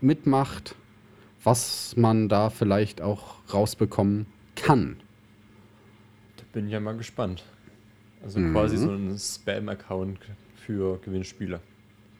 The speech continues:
Speaker 1: Ein Spam-Account für Aquaristik- und Terroristik-Gewinnspiele, genau. Und dann mal gucken, ob ich es schaffe, mir da sozusagen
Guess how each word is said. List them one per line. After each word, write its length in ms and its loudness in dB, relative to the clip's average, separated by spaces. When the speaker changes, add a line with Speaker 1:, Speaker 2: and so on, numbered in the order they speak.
Speaker 1:
Ein 120 6
Spam-Account 640 4
für 120 4
Aquaristik- 640 2
und 120 2
Terroristik-Gewinnspiele, 1080 0
genau. 340 2
Und 100 2
dann 80 8
mal 100 4
gucken, 440 2
ob 180 4
ich 360 2
es 160 -4
schaffe, 540 4
mir 280 6
da 420 4
sozusagen 920 4